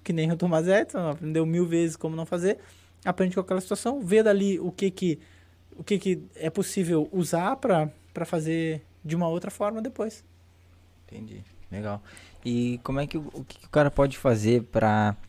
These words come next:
Speaker 2: é, deixar de fazer isso, né? Deixar de, de ser perfeccionista.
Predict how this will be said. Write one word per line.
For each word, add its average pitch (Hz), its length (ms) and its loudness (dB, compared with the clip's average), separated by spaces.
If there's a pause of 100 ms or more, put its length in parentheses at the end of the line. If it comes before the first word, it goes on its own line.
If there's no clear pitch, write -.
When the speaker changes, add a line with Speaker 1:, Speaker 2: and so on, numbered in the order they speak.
(540)
Speaker 2:
é, 101 520 6 (600)
deixar 123 500 4
de 117 100 -2
fazer 113 260 0
isso, 110 280 -4
né? 98 120 0
Deixar 110 420 2
de, 101 320 -2 (640)
de 101 360 -6
ser - 200 0
perfeccionista. 127 880 -2